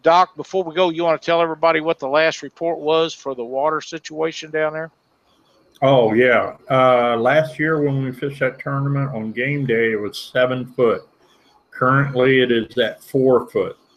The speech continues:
Speaker 2: The prediction, uh, and, and it's four foot because of all the water that came into Texas. Uh, the prediction for September,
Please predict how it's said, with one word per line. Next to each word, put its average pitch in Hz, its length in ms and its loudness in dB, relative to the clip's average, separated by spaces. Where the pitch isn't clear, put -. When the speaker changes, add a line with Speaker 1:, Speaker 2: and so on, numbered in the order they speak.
Speaker 2:
The 110 80 -4
prediction, 135 1000 -6
uh, 107 220 2
and, 127 440 0
and 127 160 0
it's 123 140 -2
four 151 320 4
foot 139 320 4
because 120 300 -2
of 110 60 0
all 110 280 0
the 90 80 -4
water 107 380 0
that - 260 -14
came 113 300 -6
into 98 200 -10
Texas. - 600 -8
Uh, 107 220 2
the 101 100 -4
prediction 131 560 -2
for 107 220 -2
September, 127 1200 0